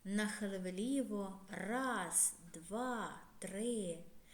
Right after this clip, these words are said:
Повертаємося вправо, все виконуємо гарно. Вліво, вправо повернулись. Ось розминці вже й кінець.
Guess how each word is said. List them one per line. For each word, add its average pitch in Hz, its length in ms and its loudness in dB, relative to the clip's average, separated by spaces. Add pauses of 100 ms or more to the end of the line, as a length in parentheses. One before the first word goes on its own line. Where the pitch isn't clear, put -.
(280)
Повертаємося 294 1300 4
вправо, 185 1000 -4 (260)
все - 320 8
виконуємо 170 1000 -4 (160)
гарно. 175 840 -2 (460)
Вліво, 302 800 0 (160)
вправо 202 760 -2
повернулись. 175 1040 0 (480)
Ось 381 360 12
розминці 185 1040 2 (160)
вже 226 160 0
й 262 100 4
кінець. 170 840 -2